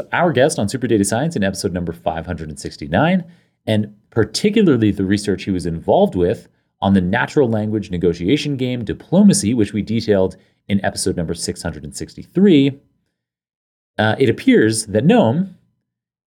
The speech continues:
is playing a key role in this transformative frontier research since he recently joined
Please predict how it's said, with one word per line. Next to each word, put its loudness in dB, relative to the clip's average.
is 2
playing 0
a 0
key 2
role 4
in 2
this 2
transformative -2
frontier 0
research -4
since -4
he -4
recently 0
joined -6